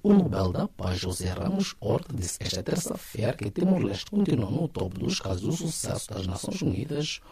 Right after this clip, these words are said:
com um ambiente de paz e tolerância, ainda que continue a haver grandes desafios nas áreas como saúde, educação e agricultura.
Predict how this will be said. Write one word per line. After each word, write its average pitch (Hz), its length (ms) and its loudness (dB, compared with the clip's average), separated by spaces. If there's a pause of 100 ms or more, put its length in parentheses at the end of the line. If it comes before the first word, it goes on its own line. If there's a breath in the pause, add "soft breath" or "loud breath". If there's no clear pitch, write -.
(140 loud breath)
com 208 100 0
um 208 180 6
ambiente 139 600 0
de - 200 0
paz - 440 -4
e 117 120 -8
tolerância, 147 800 2 (420 loud breath)
ainda 170 340 2
que - 140 -4
continue 196 460 2
a 190 100 2
haver 101 340 0
grandes 95 320 -6
desafios - 600 -2
nas 190 260 -2
áreas 90 240 -4
como 95 220 -6
saúde, - 480 -2 (440 soft breath)
educação 160 760 -2 (140)
e 92 160 0
agricultura. 92 800 -2